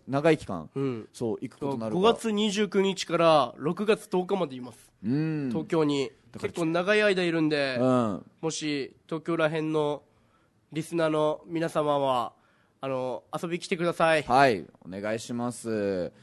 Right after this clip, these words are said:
Speaker 2: 何日かは多分放浪してるような。
Speaker 1: そうそうそう。
Speaker 2: ちょ、行きたい場所ある？東京行って。
Speaker 1: え？
Speaker 2: 普通に旅行みたいになってるけど、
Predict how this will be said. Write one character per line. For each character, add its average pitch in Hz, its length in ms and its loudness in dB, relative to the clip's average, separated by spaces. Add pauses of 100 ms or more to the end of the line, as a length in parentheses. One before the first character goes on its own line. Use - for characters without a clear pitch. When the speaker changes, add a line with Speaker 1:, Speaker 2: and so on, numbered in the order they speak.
Speaker 2:
何 160 260 0
日 208 200 -2
か 156 140 0
は 135 80 -2
多 151 100 2
分 135 360 -2
放 151 260 0
浪 143 160 -2
し - 100 -12
て 135 80 -8
る 131 60 -10
よ 123 60 -12
う - 40 -14
な。 - 140 -20
Speaker 1:
そ 135 180 0
う 135 60 2
そ 123 160 -2
う 117 40 -2
そ 82 320 -4
う。 - 20 -20 (140)
Speaker 2:
ち - 100 -2
ょ、 160 180 2 (220)
行 185 100 -6
き - 80 -2
た 285 120 10
い 294 80 8
場 269 120 6
所 185 140 6
あ 160 60 6
る？ 160 300 0
東 180 160 0
京 165 140 2
行 147 80 -4
っ - 20 -20
て。 131 300 0 (1000)
Speaker 1:
え？ 180 280 2
Speaker 2:
普 - 100 -20
通 160 120 -4
に 135 120 -4
旅 156 100 0
行 180 220 4
み 196 60 4
た 180 80 8
い - 20 8
に 196 60 4
な 196 60 6
っ - 20 4
て 165 120 -4
る 185 60 -2
け 160 80 0
ど、 127 120 -8